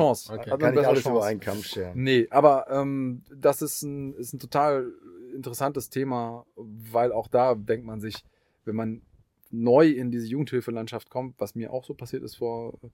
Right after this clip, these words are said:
Speaker 1: jetzt, ähm, eineinhalb Jahrzehnten, hab ich auch gedacht, „Was?“ Und ich dachte, das wäre alles hier so und so strukturiert. Ist es ganz
Speaker 3: Nee,
Speaker 1: anders,
Speaker 3: ist
Speaker 1: als
Speaker 3: es
Speaker 1: man
Speaker 3: nicht,
Speaker 1: denkt.
Speaker 3: ist es nicht, ist es nicht. Wenn du ein bisschen außerhalb von dem System bist, tatsächlich, äh, fällst du durchs Raster.
Speaker 1: Ja. Und das ist halt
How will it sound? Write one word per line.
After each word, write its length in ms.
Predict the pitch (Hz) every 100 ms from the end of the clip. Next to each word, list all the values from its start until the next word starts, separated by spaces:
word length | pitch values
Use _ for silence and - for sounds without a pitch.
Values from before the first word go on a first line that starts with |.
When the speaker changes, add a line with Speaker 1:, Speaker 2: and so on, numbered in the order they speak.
| _ _ _ _ -
Speaker 1:
jetzt, 380 | - - - - -
ähm, 340 | 113 95 82
eineinhalb 400 | - 120 117 120
Jahrzehnten, 500 | 123 113 120 120 107 - _ _ _ _
hab 100 | _
ich 100 | -
auch 80 | -
gedacht, 200 | - _ _ - -
„Was?“ 340 | - - - -
Und 160 | 120
ich 100 | 101
dachte, 240 | - 107 110
das 160 | 101
wäre 120 | 113 -
alles 200 | 110 -
hier 180 | 107 - _ 107
so 300 | 98 117 127
und 80 | 113
so 140 | 131
strukturiert. 500 | - 107 - 113 113
Ist 140 | -
es 100 | 101
ganz 100 | 95 104
Speaker 3:
Nee, 80 | 107
Speaker 1:
anders, 160 | 127
Speaker 3:
ist 40 | 110
Speaker 1:
als 100 | 98
Speaker 3:
es 60 |
Speaker 1:
man 80 | 95
Speaker 3:
nicht, 80 | 110
Speaker 1:
denkt. 120 | 113
Speaker 3:
ist 60 | 107
es 80 | 87
nicht, 140 | 98
ist 140 | 117 113
es 120 | 98
nicht. 120 | 98
Wenn 120 | 123
du 60 | 143
ein 80 | 135
bisschen 280 | 165 156
außerhalb 340 | 127 147 147 147
von 100 | 143
dem 140 | 143
System 420 | 135 - 151 147
bist, 260 | 143 147 - _ - - _
tatsächlich, 580 | 131 127 147 - 131 131
äh, 340 | 127 117 117 135
fällst 280 | - 135 -
du 40 |
durchs 200 | 110 -
Raster. 340 | 104 - 101 90 _ 90
Speaker 1:
Ja. 120 | 90 - _ _ _
Und 160 | 98 98
das 120 | 95
ist 140 | 120
halt 140 | 104